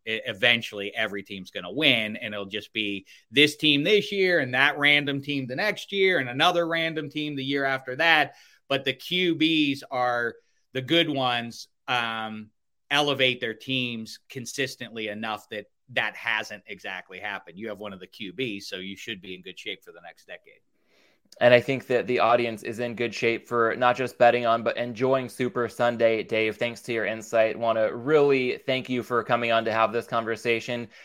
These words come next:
Speaker 2: To those who are not already doing so, I'd encourage you to wake up and follow Dave on Twitter at Damashek. You can also catch his work on podcasts across the Extra Points Network. Dave, anything else you'd like to plug in terms of where people can find all the good work you're doing?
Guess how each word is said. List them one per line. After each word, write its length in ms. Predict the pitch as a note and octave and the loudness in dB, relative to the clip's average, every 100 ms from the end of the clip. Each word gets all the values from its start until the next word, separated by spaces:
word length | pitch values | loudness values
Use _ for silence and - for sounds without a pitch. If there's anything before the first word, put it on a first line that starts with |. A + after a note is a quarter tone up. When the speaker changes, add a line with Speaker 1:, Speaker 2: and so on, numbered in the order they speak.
| - _ | -20 _
Speaker 2:
To 140 | D#3 C#3+ | 2 4
those 240 | D#3+ E3+ | 4 4
who 80 | E3 | 4
are 140 | C#3+ | 4
not 260 | D3+ E3+ - | 6 4 8
already 480 | D3+ D#3+ E3+ E3 A#2+ | 8 10 10 6 4
doing 320 | B2 A#2+ A#2+ | 2 2 0
so, 420 | - A#2+ A#2 A#2 A2+ | 4 8 8 6 4
I'd 160 | B2+ | 4
encourage 260 | B2+ C3+ B2 | 4 -2 0
you 120 | B2+ | 2
to 180 | A#2+ A2 | 2 2
wake 240 | C3+ C#3 | 2 4
up 140 | C3 B2+ | 4 2
and 180 | A#2+ | -2
follow 300 | B2 B2 B2 | 4 8 8
Dave 200 | B2 A#2+ | 6 2
on 220 | F#2+ B2 B2 | 4 2 0
Twitter 380 | B2+ B2+ B2+ | -2 2 2
at 340 | - B2 - - | 4 2 2 -2
Damashek. 600 | A2+ A#2+ C3 - C3 C3+ _ - - | -2 0 -4 2 2 2 _ -20 -12
You 120 | A#2+ | -8
can 120 | C3+ | 0
also 280 | B2+ B2 B2+ | 0 0 -2
catch 240 | B2+ A#2+ | -2 -2
his 200 | B2 A2 | -4 -8
work 220 | A2 A#2 - | -4 -4 -2
on 160 | A#2+ A#2+ | -4 0
podcasts 480 | A2 A2 A2+ A2 - | 2 2 0 -6 -6
across 320 | G#2 A#2 A2 | -4 0 0
the 160 | A#2+ - | -2 -4
Extra 320 | G#2 - - B2 | -2 -2 -4 -8
Points 380 | A#2+ A#2 - | -4 -4 -2
Network. 360 | A#2 A2+ A#2+ - _ _ _ | 0 2 0 -2 _ _ _
Dave, 280 | D3+ E3 A2 | 0 2 2
anything 360 | C3 D3 C#3+ | 0 -2 -2
else 240 | C#3 C#3 C3 | -2 -2 -2
you'd 100 | C3 | 4
like 180 | C3 - | 4 2
to 100 | A2+ | -4
plug 320 | C3 C3 A2 | 6 6 6
in 60 | A2 | -6
terms 180 | A#2+ | -8
of 100 | A2 | -6
where 140 | G#2 A2+ | -2 -2
people 260 | A#2 A2 | -2 -10
can 200 | G#2+ G#2+ | -10 -12
find 340 | G2+ A2+ A2 G#2 | -4 -2 -2 -2
all 220 | G#2 G#2+ | 0 0
the 80 | G#2+ | -2
good 140 | A2 | -4
work 200 | A2 D#3 | -2 -4
you're 100 | G2+ | -6
doing? 220 | F#2+ F#2 | -8 -10